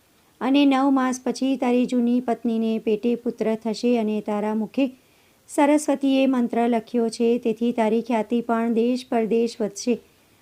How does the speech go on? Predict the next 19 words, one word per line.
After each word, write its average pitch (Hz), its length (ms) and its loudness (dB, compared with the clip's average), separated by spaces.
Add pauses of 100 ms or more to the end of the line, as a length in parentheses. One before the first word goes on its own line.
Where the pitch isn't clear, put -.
(120)
હવે 320 240 4
બીજી 285 380 6
વાર 277 260 2
ભૂલ 254 240 0
ન 247 220 2
કરતો." 226 400 -2 (100)
આ 254 140 0
બાજુ 240 500 0 (440)
રમતા 262 400 4
રમતા 240 340 2
નવ 233 260 2
માસ 233 260 -2
પૂરા 220 280 0
થઈ 226 200 0
ગયા 226 300 0
અને 226 220 -2
જૂનીને 226 500 -2
પુત્ર 220 460 -2
જન્મની 208 640 -4